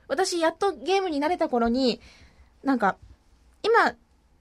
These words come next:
使ってるキャラがループっていう女の子で、その、それぞれのね、キャラ別の全国ランキングがあるんです、スコアの。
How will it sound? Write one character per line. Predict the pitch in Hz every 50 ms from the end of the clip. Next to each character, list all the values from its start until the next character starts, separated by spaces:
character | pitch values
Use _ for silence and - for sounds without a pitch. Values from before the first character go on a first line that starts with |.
| _ -
使 | - - - 330
っ | 349
て | 339 - 330 339
る | 339 339
キ | 330 - 320
ャ |
ラ | 320 302 254
が | 196 185
ル | 202 269
ー | 285 294
プ | - 214
っ | 190
て | - - 190
い | 185
う | 214
女 | 226 226 240 233
の | 226 196 180
子 | - 196 185
で、 | 185 180 190
そ | - - 294
の、 | 302 302 294 294 - - - _
そ | - -
れ | 392 494
ぞ | 523 508 427
れ | 330 254
の | 202
ね、 | 185 175 175 196 214
キ | 226 - -
ャ | 247
ラ | 320 381 403
別 | 453 440 427 - - 415
の | 427 453 440 339 226 - -
全 | - - 320 349 349
国 | 370 359 - 370
ラ | 359 370 392
ン | 392
キ | - 302 262
ン | 226
グ | 190
が | 190 196
あ | 196
る | 190 190
ん | 202
で | 190
す、 | 196 - -
ス | -
コ | - 202
ア | 175 -
の。 | -